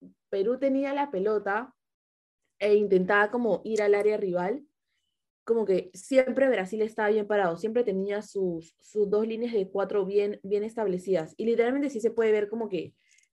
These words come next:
son como dos líneas paralelas que están ahí en la defensa, y dijo de que probablemente eso también le hacía daño a Perú, porque en el partido, eh, cuando Perú tenía la pelota e intentaba, o sea, meterse, esas dos líneas defendían tan bien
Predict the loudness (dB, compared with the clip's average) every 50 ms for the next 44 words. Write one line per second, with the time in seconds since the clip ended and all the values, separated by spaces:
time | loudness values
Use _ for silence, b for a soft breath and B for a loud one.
0 | _ -20 -20 _ 0 2 2 4 4 4 4 2 2 4 4 6 6 6 4 0
1 | 0 -2 -4 -4 -4 -4 -2 0 2 4 4 2 2 0 -4 -6 -10 _ _ _
2 | _ _ _ _ _ _ -10 -10 -8 -6 -6 -6 -6 -2 -2 -2 -2 -2 -4 -8
3 | -8 -6 -6 -2 0 2 2 2 2 2 2 2 2 0 -4 -10 -14 -12 -8 -6
4 | -4 -4 -2 2 4 4 6 4 4 0 -2 0 0 0 2 2 2 0 0 -2
5 | -2 -2 -2 -2 -2 0 0 -2 -2 -2 -4 -4 -4 -2 0 -2 -2 0 -2 -4
6 | -2 -2 -2 -2 0 0 -2 0 -2 -4 -4 -6 -8 -6 -6 -6 -4 -4 -6 -6
7 | -6 -4 0 2 2 4 2 0 -4 -10 _ _ _ _ _ _ _ _ _ _
8 | _ _ _ _ 0 2 4 6 6 4 4 2 2 0 0 -2 -4 -6 -6 -4
9 | -2 -2 -2 0 0 0 0 0 0 -2 -2 -2 -2 -4 -4 -4 -2 -2 -2 -2
10 | -2 -4 -4 -4 -2 0 0 0 0 -2 -4 -4 -4 -2 -2 0 0 2 0 0
11 | -2 -6 _ _ _ -14 -8 -6 -4 -4 -4 -4 -4 -2 -2 0 2 2 2 2
12 | 2 0 0 0 0 0 -2 -4 -2 0 0 0 0 0 -2 -2 -2 -2 -2 -2
13 | -2 -4 -4 -2 -2 -2 -4 -4 -6 -8 -8 -6 -6 -2 2 2 2 2 0 -8